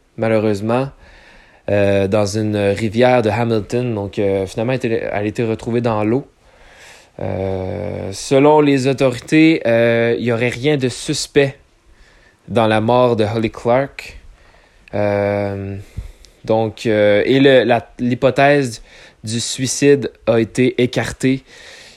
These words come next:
Donc, selon les autorités, ça serait peut-être qu'un simple as-, accident, euh, puisqu'en fait, il y aurait rien de suspect et le suicide ne serait pas, euh, ne serait pas une option, là, dans, dans, dans,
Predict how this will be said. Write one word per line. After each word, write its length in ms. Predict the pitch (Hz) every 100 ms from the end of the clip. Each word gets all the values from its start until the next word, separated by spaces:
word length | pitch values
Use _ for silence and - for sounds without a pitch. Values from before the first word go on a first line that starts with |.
| -
Donc, 560 | 120 120 123 123 - -
selon 640 | - - 135 151 151 151 151
les 280 | 143 139 143
autorités, 460 | 131 135 - 160
ça 160 | 156 123
serait 300 | - 131 127
peut-être 340 | 127 135 135
qu'un 220 | - 120
simple 380 | 113 139 131 - -
as-, 260 | 123 - -
accident, 640 | 135 - - 127 123 151 - - - _ _ _ _ _ _ - -
euh, 380 | 104 107 104 104
puisqu'en 520 | - 131 123 123 107
fait, 300 | - 139 -
il 60 |
y 80 | 113
aurait 160 | 107 110
rien 240 | 107 123
de 100 | 120
suspect 560 | 110 - - - 147 -
et 140 | 160 151
le 120 | 135
suicide 560 | - 123 147 147 123 - - -
ne 80 | 113
serait 240 | 110 - 107
pas, 360 | 123 123 127 - _ - -
euh, 400 | 101 98 98 95
ne 80 | 98
serait 260 | - 107
pas 460 | - 131 131 123 107
une 100 | 107
option, 460 | 101 - 120 120
là, 120 | 110 107
dans, 300 | 104 98 95
dans, 160 | 95
dans, 360 | 95 98 98